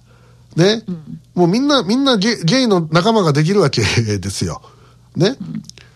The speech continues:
Speaker 2: うん。
Speaker 1: で、結局その中で、「ちょっと君面白いね、テレビ出てもいない？」とかって言った話でテレビ出ちゃうわけですよ。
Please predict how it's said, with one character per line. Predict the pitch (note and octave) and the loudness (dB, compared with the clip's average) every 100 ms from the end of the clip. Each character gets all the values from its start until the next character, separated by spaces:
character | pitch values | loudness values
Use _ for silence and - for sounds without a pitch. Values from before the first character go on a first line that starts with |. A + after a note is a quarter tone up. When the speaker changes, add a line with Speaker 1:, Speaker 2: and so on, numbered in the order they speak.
| _ - | _ -4
Speaker 2:
う | |
ん。 | |
Speaker 1:
で、 | A#3+ E4 - - - - | 0 2 0 -4 -20 -6
結 | C#4 | -2
局 | C4+ D4+ | 0 2
そ | C#4 | 2
の | D4 | 0
中 | D#4+ B3+ D3+ | 0 2 2
で、 | G3+ A#2+ - _ _ - | 2 0 -4 _ _ -4
「ち | E4+ | -2
ょ | |
っ | |
と | E4 A3 | 0 0
君 | A#3 A#3 | 2 2
面 | A3 B3 | 2 0
白 | C#4+ A#3 | 0 2
い | |
ね、 | D3+ A2+ | 2 0
テ | C#3+ C4+ | -2 0
レ | C#4+ | 0
ビ | G3 | 0
出 | A#3 | 0
て | A3+ | 2
も | E3 | 2
い | |
な | A#2+ | 2
い？」 | C3+ | 0
と | D3 | -2
か | F3 | 0
っ | D#3+ | 0
て | - | -2
言 | |
っ | - | 0
た | G3 | 2
話 | G3+ F#3+ | 2 2
で | |
テ | D3+ A#3+ | 2 2
レ | |
ビ | F#3+ | 2
出 | D#3+ | 2
ち | C4 | 2
ゃ | A3+ | 2
う | A#2+ | 2
わ | F#2+ | -2
け | - | -8
で | D2+ C#2+ | -10 -12
す | - | -16
よ。 | - | -18